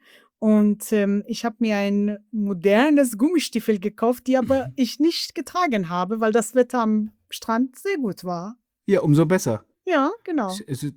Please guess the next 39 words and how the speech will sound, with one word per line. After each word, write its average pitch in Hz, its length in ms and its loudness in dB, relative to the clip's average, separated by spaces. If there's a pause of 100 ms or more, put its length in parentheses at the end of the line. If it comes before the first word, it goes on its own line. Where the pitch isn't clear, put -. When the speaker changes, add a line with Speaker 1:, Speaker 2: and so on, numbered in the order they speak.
Speaker 2:
die 139 260 2
werden 147 140 6
ja 156 100 6
noch 160 160 4
sympathischer, 165 540 -2
die 113 80 0
Gummistiefel, 107 580 -4
ne? 104 140 -2
Speaker 1:
Ganz 349 260 2
Speaker 2:
Beim, - 80 2
Speaker 1:
genau. 254 180 8
Speaker 2:
im 139 120 6
Regen 180 340 2
schützen 190 340 -2
sie 165 140 0
deine 131 260 2
Füße 233 400 -4
und 180 120 -4
wenn 165 120 2
sie 156 80 2
Speaker 1:
Ja. 156 40 2
Speaker 2:
nicht 147 160 0
benutzt 147 380 0
werden, 160 260 4
umso 123 300 0
besser. 151 440 -4
Ja. 285 120 2
Speaker 1:
Genau. 196 260 -2 (480)
Speaker 2:
Toll. 151 380 4 (680)
Ähm, 151 460 4 (160)
WhatsApp 147 600 -2 (100)
war 120 160 2
deine 151 320 2
bevorzugte 156 640 -4
App. 135 220 -8 (300)
Speaker 1:
Mhm. 190 360 -4
Speaker 2:
Tippen 277 360 0
oder 190 420 -2
Sprachnachricht? 104 800 -4